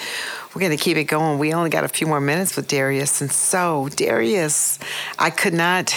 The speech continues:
leave this hour without asking you. You know what the sweet spot is. It's that intersection between divine timing and divine power,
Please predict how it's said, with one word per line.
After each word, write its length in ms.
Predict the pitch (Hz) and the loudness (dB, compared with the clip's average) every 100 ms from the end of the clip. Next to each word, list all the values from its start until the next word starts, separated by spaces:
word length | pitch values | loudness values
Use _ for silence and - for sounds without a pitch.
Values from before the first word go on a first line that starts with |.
| - | -2
leave 680 | 160 151 170 190 185 156 151 | 0 0 2 2 0 -2 0
this 280 | 131 127 - | 0 2 0
hour 420 | 127 135 135 110 | 0 0 0 0
without 500 | 113 120 - 123 151 - | 0 -2 -2 -2 0 0
asking 580 | 131 131 - - 123 | 0 0 -2 -2 -2
you. 400 | 131 151 135 135 - - | -2 -2 -2 -4 -8 -6
You 140 | 175 208 | 0 2
know 120 | 196 | 2
what 120 | 165 | 2
the 80 | 143 | 0
sweet 240 | - 131 | 0 -2
spot 280 | - 117 117 | 0 -2 -2
is. 380 | 123 131 135 160 | -2 -2 0 0
It's 160 | 151 | 0
that 160 | - 139 - | 0 -2 -2
intersection 800 | 143 139 - 120 117 - 117 110 | -2 0 0 0 0 -2 0 -2
between 380 | 117 - 120 113 | -2 -2 0 0
divine 480 | 117 107 117 135 | 0 0 0 0
timing 760 | 127 - - 127 120 113 151 220 - - | 0 -2 0 0 0 0 0 -2 -4 -4
and 120 | 147 | -4
divine 640 | 127 - 127 135 139 131 127 - - - - _ - | -4 -2 -2 0 0 -2 -6 -10 -16 -20 -20 _ -2
power, 640 | - - 151 131 113 147 | 0 2 0 0 -2 -4